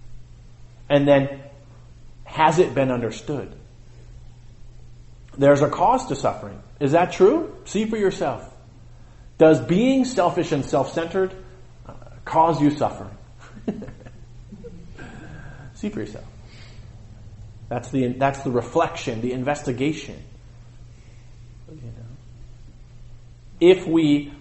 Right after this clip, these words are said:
follow the precepts and meditate, to whatever degree you do that, is there less suffering? Are we creating less suffering?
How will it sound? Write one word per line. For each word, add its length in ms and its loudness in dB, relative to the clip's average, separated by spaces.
follow 300 8
the 60 0
precepts 640 4
and 460 0
meditate, 760 -2
to 100 -2
whatever 260 4
degree 380 0
you 100 -4
do 160 2
that, 340 -8
is 160 2
there 180 8
less 260 0
suffering? 400 -8
Are 120 6
we 120 2
creating 440 -2
less 220 -4
suffering? 340 -8